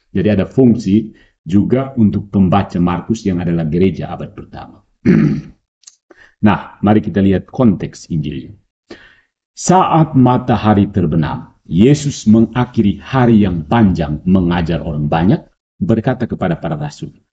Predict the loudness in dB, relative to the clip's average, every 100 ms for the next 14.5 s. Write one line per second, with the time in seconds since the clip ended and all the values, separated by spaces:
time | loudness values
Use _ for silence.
0 | _ _ -4 0 2 2 0 -2 -8 -14
1 | -2 -2 -2 -8 -8 -10 -10 -8 -4 -2
2 | -4 -8 -18 -14 -12 -12 -14 _ _ _
3 | _ -2 0 2 0 -4 -4 -6 -6 -10
4 | _ -8 0 4 4 2 -2 -4 -6 -8
5 | -14 _ _ _ _ -4 -2 -4 -4 -6
6 | -10 -16 _ _ _ _ -8 -2 -2 -2
7 | -6 -6 -10 -18 -16 -14 -16 -18 _ _
8 | _ -20 _ _ -4 0 2 2 0 0
9 | 0 0 0 -2 -6 -8 -10 _ -20 _
10 | 0 2 2 4 4 4 2 2 2 0
11 | 2 4 4 4 4 2 0 -4 -2 -2
12 | -4 -2 0 0 0 -2 -2 -2 -2 -2
13 | -8 -8 2 2 2 0 -2 0 -2 -6
14 | -8 -12 -14 -14 -14